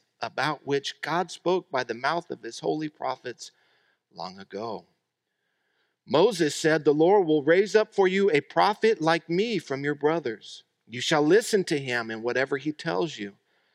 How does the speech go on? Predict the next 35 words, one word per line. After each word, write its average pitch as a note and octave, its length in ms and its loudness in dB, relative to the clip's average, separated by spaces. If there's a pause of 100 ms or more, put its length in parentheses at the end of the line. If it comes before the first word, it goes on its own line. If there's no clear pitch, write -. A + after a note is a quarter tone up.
(440)
And C3+ 100 0
it D#3 120 2
shall E3+ 180 4
be G3 220 2
that D#3 240 2
every B3 420 2
soul F3 460 4
who C#3 100 -4
does C#3 240 0
not D3+ 180 0
listen F3+ 420 2
to D#3+ 160 -4
that D#3+ 320 0
prophet A3+ 460 -2
shall C3 240 -2
be B2 200 -6
destroyed G3 1040 -2 (280)
from C3+ 220 -12
the B2 80 -14
people." - 580 -8 (1120)
And F#2 120 -12
all D3+ 240 2
the F3 80 -2
prophets F#3 520 0
who F#3+ 100 0
have F#3+ 180 0
spoken B2 520 -4
from G2 180 -14
Samuel F3+ 680 -2
and A2 200 -6
those C#3+ 260 -2
who D#3+ 100 -2
came D#3+ 360 -4
after C#3+ 360 -2
him G2+ 260 -8